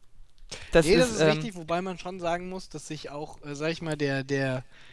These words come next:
Speaker 2: der Tenor in den Medien durchaus in den letzten Monaten ein bisschen verändert hat. Also am Anfang
Speaker 1: In
Speaker 2: war es ja
Speaker 1: welche
Speaker 2: sehr
Speaker 1: Richtung?
Speaker 2: enthusiastisch.
Speaker 1: Was? Ach so, mit diesen Flüchtlingen. Ja, also,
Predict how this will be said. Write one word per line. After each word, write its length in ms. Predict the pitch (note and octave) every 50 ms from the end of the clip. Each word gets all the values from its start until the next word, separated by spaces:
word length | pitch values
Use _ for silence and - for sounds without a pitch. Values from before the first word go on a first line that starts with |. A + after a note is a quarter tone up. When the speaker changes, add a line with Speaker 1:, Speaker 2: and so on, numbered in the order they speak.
| - - -
Speaker 2:
der 120 | C#3 C3+
Tenor 420 | - - D#3+ F#3 G#3+ A#3 A3+ G3+ F#3
in 60 | F3+
den 140 | E3 D#3 D#3
Medien 540 | D3+ D#3 F3 G3+ A3 G3+ G#3+ A3+ A3 G#3 G3
durchaus 380 | F#3 F#3 F#3 F#3+ F3 F3 D#3+ E3
in 80 | E3
den 100 | D#3 D3+
letzten 280 | D#3 E3 F3 - - E3
Monaten 360 | D#3+ E3 E3+ E3 D#3+ D#3+ D#3
ein 40 | D3+
bisschen 240 | D#3 - - D3 C#3+
verändert 480 | - B2 A#2 A2 A2 G#2+ G#2+ A2 -
hat. 140 | B2 A#2+ B2 - - - - - - - - - - - - - - - - - - - - - - - - - -
Also 240 | D#3 E3 F3 F3 E3+
am 80 | E3
Anfang 300 | E3 F#3+ G#3+ G#3+ A3 G3
Speaker 1:
In 60 | F3+
Speaker 2:
war 80 | F3+ F3+
es 40 | G3
ja 60 | G#3+
Speaker 1:
welche 140 | A3 - D#3+
Speaker 2:
sehr 80 | E3 F#3
Speaker 1:
Richtung? 200 | G3 G3 G#3 F#3
Speaker 2:
enthusiastisch. 640 | D#3+ D3 C#3 C#3 D3 - - - D#3+ F3+ G#3+ - - - - - - - - - - - - -
Speaker 1:
Was? 340 | E3 E3+ F#3 - - - - - - G2+ -
Ach 120 | - -
so, 120 | - C#4+
mit 160 | C#4+ C4+ C4+ -
diesen 200 | B3 A#3+ A3+ -
Flüchtlingen. 440 | - D4 E4 E4+ - - F3 E3 D#3+
Ja, 260 | D#3 D#3 F3 G3 G4+ -
also, 160 | F#3+ F#3